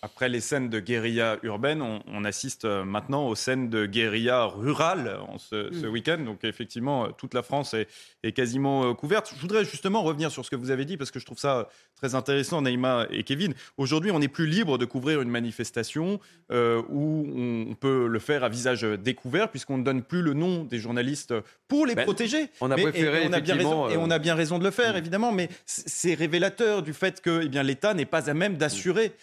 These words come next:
Speaker 1: la sécurité, y compris la sécurité des journalistes, la sécurité de la presse pour couvrir un événement sur le territoire national. Aujourd'hui, on n'est plus libre de recevoir un, un roi étranger en déplacement officiel en France. On était obligé d'annuler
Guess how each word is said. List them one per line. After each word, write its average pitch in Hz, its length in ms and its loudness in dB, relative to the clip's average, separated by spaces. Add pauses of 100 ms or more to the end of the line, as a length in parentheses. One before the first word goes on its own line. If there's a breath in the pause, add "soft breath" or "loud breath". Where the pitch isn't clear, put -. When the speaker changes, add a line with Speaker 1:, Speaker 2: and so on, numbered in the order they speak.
(180 loud breath)
Speaker 1:
la 135 140 2
sécurité, 147 720 -2
y 147 80 -2
compris 214 480 -4 (240 soft breath)
la 131 80 2
sécurité 139 480 -2
des 127 100 0
journalistes, 127 640 -2
la 123 120 0
sécurité 123 440 -6
de 113 100 -2
la 110 100 0
presse 220 340 0
pour - 240 -10
couvrir 143 340 -2
un 127 120 2
événement 123 360 0
sur 127 220 -6
le 120 120 -2
territoire 131 440 -2
national. 226 540 0 (260 loud breath)
Aujourd'hui, 190 560 2 (300 loud breath)
on 139 80 2
n'est 139 140 2
plus 135 220 0
libre 170 360 2
de 135 80 0
recevoir 147 760 2
un, 131 200 2 (240 loud breath)
un 127 120 0
roi 143 420 2
étranger 135 480 0
en 135 220 -2
déplacement 139 600 0
officiel 127 460 -2
en 131 60 0
France. 247 340 0
On 156 80 2
était 143 160 0
obligé 139 320 -2
d'annuler 185 640 2